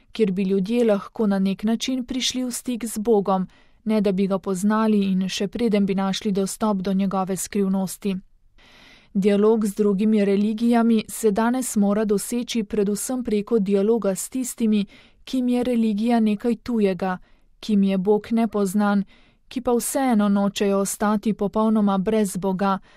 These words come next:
ampak se mu približati vsaj kot neznanemu. Dvorišče za pogane na simboličen način predstavlja tudi srečanje v Asiziju. Verni in neverni so nedvomno na različnih idejnih ozemljih.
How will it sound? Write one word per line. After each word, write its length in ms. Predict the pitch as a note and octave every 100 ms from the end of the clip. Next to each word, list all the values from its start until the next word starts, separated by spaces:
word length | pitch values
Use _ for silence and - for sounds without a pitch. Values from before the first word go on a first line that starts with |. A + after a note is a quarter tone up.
| _
ampak 320 | - G3 G3
se 160 | - G#3
mu 160 | G3+
približati 800 | F#3+ G#3 F#3+ B3+ B3 A#3+ A3 A3 - A3
vsaj 360 | A3+ C4 A#3
kot 240 | A#3 A#3 A3+
neznanemu. 800 | A#3+ A#3+ A3 A#3 G3 F#3+ F#3 F#3 - _ _ _ _ _
Dvorišče 640 | G3+ G3 G#3 G3+ G3 - A3+
za 160 | G#3
pogane 600 | G#3 G#3 G3+ G#3 A3+ B3 B3
na 160 | G#3
simboličen 720 | G#3+ - A3 C4 C4 B3 A3 G3
način 420 | G3+ - A3 A3
predstavlja 680 | A#3+ B3 - G#3+ G3+ A3 A#3+
tudi 280 | A#3+ G3
srečanje 640 | G3 - A#3 A#3+ A#3+ A3+ A3
v 120 | A3
Asiziju. 720 | A#3 - A3+ F#3+ F#3+ F#3+ G3 - _ _ _ _ - _ -
Verni 580 | F#3 G#3+ G#3+ A3+ A3+ -
in 140 | G3+
neverni 720 | G3 G#3 A#3 A3+ A3+ A3 A#3 A3
so 200 | - B3
nedvomno 640 | B3 B3+ G3+ G3+ G3 G#3+
na 140 | A3 G3+
različnih 640 | G3+ G3 B3 - G#3 G3+
idejnih 480 | G3+ G3 G3 G3 G3
ozemljih. 680 | G3+ F3+ G3 G3 F#3+ F#3